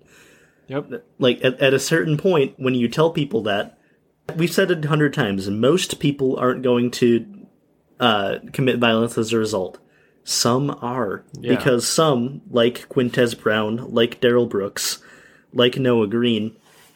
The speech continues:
Speaker 2: have some sort of issue or imbalance that makes them prone to this kind of thing.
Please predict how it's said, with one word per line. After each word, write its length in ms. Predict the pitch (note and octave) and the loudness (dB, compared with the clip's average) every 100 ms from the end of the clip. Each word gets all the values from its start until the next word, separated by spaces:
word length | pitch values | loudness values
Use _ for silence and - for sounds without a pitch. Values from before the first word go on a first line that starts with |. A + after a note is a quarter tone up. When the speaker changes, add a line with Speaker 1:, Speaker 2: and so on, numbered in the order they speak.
| - | -8
Speaker 2:
have 280 | C#3 C3 B2+ | -4 -4 -4
some 300 | - C#3+ C#3+ | -2 0 0
sort 320 | C#3+ D3 C3 | 0 0 2
of 260 | C3 B2 - | 0 -2 -4
issue 480 | C3 B2 - B2 A#2+ | -2 0 0 2 2
or 160 | A#2+ A#2 | 2 2
imbalance 680 | A2+ A2+ B2 A2+ G2+ - | 2 0 0 0 -4 -6
that 240 | - A2+ A2+ | -2 0 0
makes 240 | A2+ A2+ | -2 -4
them 160 | A#2 A2+ | -4 -4
prone 300 | - B2+ C3 | -2 -2 -2
to 120 | B2+ | -2
this 200 | G#2+ - | -4 -6
kind 240 | - F#2+ | -10 -14
of 100 | G2 | -12
thing. 220 | - - | -12 -14